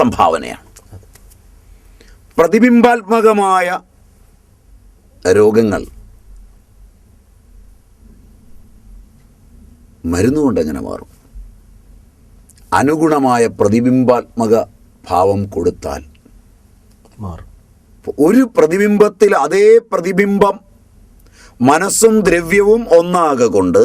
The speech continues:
Speaker 1: മനസ്സുണ്ടാക്കിയ പ്രതിബിംബം മനസ്സിൻ്റെ പ്രതിബിംബമായതുകൊണ്ട് മനസ്സിനെ ഉണ്ടാക്കാവുന്ന ദ്രവ്യം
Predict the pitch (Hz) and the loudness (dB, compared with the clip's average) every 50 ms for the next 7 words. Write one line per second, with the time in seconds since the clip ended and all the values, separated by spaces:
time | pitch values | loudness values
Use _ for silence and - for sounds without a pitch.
0 | - - _ _ _ _ _ _ _ _ _ _ _ _ _ _ _ _ _ - | 0 -2 _ _ _ _ _ _ _ _ _ _ _ _ _ _ _ _ _ -20
1 | - - - - - - _ _ _ _ _ _ _ _ _ _ _ _ _ _ | -20 -20 -20 -20 -20 -20 _ _ _ _ _ _ _ _ _ _ _ _ _ _
2 | _ _ _ _ _ _ _ _ _ _ _ _ _ _ _ _ _ - - - | _ _ _ _ _ _ _ _ _ _ _ _ _ _ _ _ _ -20 -20 -20
3 | - - - _ _ _ _ _ _ _ - - - - - - 120 143 170 202 | -20 -20 -20 _ _ _ _ _ _ _ -20 -20 -20 -14 -6 -2 0 0 2 0
4 | 233 220 - 240 247 233 220 226 214 214 - - 220 214 214 202 175 165 165 170 | 0 -2 0 2 2 4 4 4 2 2 0 2 2 2 2 2 0 -2 -2 -2
5 | 190 180 208 202 202 202 208 208 202 - - _ _ _ _ - - _ _ _ | 0 -2 -2 0 0 0 -2 -2 -4 -8 -14 _ _ _ _ -20 -20 _ _ _
6 | _ _ _ - 139 160 170 170 175 175 185 202 208 202 - 226 247 240 240 262 | _ _ _ -8 -6 -2 0 0 0 0 0 -2 -4 -2 0 2 4 4 4 4
7 | 262 202 214 202 180 214 214 208 202 208 214 196 185 170 160 151 139 120 120 107 | 2 0 -2 -2 -2 0 -2 0 2 2 2 2 2 0 2 2 0 0 0 -2
8 | 92 92 90 85 90 95 - - - _ _ - - - - _ _ _ _ _ | -2 0 0 2 0 0 0 -2 -10 _ _ -20 -20 -20 -20 _ _ _ _ _
9 | _ _ _ _ _ _ _ _ _ _ _ _ _ - - - - _ _ _ | _ _ _ _ _ _ _ _ _ _ _ _ _ -20 -20 -20 -20 _ _ _
10 | 640 - _ _ _ - _ _ _ _ _ _ _ _ _ - - - _ _ | _ -20 _ _ _ -20 _ _ _ _ _ _ _ _ _ -20 -20 -20 _ _
11 | _ _ - _ _ - 131 147 165 175 190 214 220 - - 254 254 254 262 262 | _ _ -20 _ _ -4 0 0 2 2 2 0 0 0 2 2 2 2 2 0
12 | 254 240 233 226 226 220 220 220 - 214 208 196 196 196 196 190 196 196 160 147 | 0 2 2 4 4 4 2 2 0 -2 0 0 -2 -4 -4 -6 -4 -2 0 0
13 | 131 117 104 107 110 110 120 | 0 -2 -2 -2 -2 0 -2